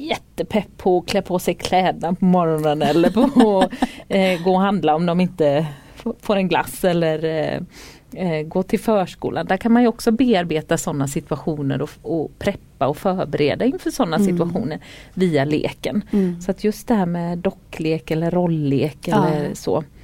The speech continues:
Speaker 1: eh, är ju väldigt bra på det sättet också, att bearbeta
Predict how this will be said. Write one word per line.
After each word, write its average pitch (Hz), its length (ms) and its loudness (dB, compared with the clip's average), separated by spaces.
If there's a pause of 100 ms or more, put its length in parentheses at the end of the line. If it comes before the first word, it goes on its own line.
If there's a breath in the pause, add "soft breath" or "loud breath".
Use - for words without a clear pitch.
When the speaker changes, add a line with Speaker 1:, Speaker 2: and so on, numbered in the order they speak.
(420 loud breath)
Speaker 1:
eh, 165 500 -4
är 180 120 2
ju 156 140 -4
väldigt 156 560 -6 (340)
bra 165 240 -4
på - 140 -4
det 156 160 0
sättet - 420 -4
också, - 240 -4
att 214 140 -8
bearbeta 160 680 -2